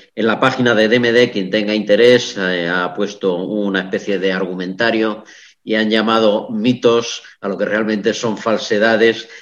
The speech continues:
que están continuamente distorsionando, pues, el debate, ¿no? Pues falsificando aspectos que para nada están en la ley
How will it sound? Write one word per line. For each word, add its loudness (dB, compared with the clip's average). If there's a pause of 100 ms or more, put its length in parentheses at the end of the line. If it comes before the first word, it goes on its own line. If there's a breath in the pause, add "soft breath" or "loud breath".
(120)
que -4
están 0
continuamente -2
distorsionando, -2
pues, -6
el -6
debate, -4
¿no? -8
Pues -8
falsificando -6 (280 loud breath)
aspectos -4
que -4
para -4
nada 0
están -4
en -2
la -4
ley 2